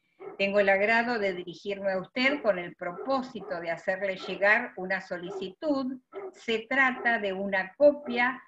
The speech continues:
de la partitura del himno a Sarmiento compuesta por Zenón Rolón.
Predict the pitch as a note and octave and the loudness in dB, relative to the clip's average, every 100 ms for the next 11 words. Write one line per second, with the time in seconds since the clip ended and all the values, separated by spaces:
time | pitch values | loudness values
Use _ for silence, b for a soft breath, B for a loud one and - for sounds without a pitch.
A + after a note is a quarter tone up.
0 | _ E3 F#3 F#3 F3+ - C#4 D4+ C#4 C4 | _ -8 -4 0 -2 2 2 4 0 -2
1 | B3 C#4 B3+ G#3 F#3+ F3+ F3 F#3+ C#4+ D#4+ | -2 0 0 2 2 2 -4 -2 -2 2
2 | C4 A3 G3 F#3 F#3+ F3+ G3+ A3 A3 A3+ | 2 2 -2 -2 -4 -2 -2 -2 -2 -2
3 | A#3+ A#3 - F#3+ - G3 F#3+ - G#3 G#3 | -4 0 0 0 0 -2 -2 0 -2 0
4 | F#3 G3 G3 - - F3 F3 F3 E3+ E3 | 0 0 0 -8 -6 -4 -4 -4 -4 -4
5 | D#3 C3 C3 D3 | -2 -4 -6 -10